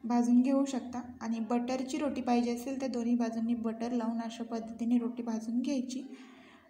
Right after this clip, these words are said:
आणि किंवा तुम्ही, अ, रोटी भाजून ती काढून घेतल्यानंतर मगसुद्धा बटर त्याच्यावरती टाकू शकता.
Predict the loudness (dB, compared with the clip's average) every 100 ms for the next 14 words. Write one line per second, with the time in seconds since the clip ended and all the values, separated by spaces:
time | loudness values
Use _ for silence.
0 | -8 -4 0 0 0 -2 -4 -12 -18 -20
1 | -20 -20 -20 _ _ _ -14 -2 2 4
2 | 2 0 0 -2 -4 -2 2 2 2 0
3 | 2 2 2 2 2 4 2 4 4 2
4 | 0 0 -2 -2 -4 -2 2 2 2 -2
5 | 0 2 0 0 0 -2 -4 -6 -6 -8
6 | -6 -6 -6 -6 -8 -12 -16